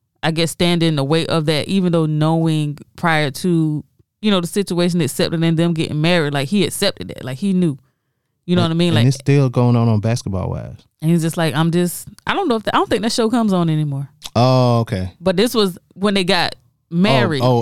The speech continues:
Speaker 1: It was
Speaker 2: oh,
Speaker 1: like the la-,
Speaker 2: okay.
Speaker 1: whatever the last season was, like, she told them that they, that they actually did go ahead and get married.
Speaker 2: Oh, okay.
Speaker 1: And so that was something that she was struggling with, like,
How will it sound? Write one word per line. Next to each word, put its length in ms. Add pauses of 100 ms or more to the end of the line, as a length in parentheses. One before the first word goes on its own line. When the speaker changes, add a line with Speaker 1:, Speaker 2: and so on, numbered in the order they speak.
Speaker 1:
It 60
was 100
Speaker 2:
oh, 40
Speaker 1:
like 140
the 60
la-, 140
Speaker 2:
okay. 100
Speaker 1:
whatever 300
the 60
last 280
season 280
was, 260
like, 160
she 140
told 320
them 200
that 100
they, 240
that 160
they 160
actually 280
did 240
go 120
ahead 140
and 100
get 140
married. 480 (220)
Speaker 2:
Oh, 340
okay. 140
Speaker 1:
And 80
so 180
that 180
was 200
something 260
that 140
she 120
was 140
struggling 420
with, 220
like, 260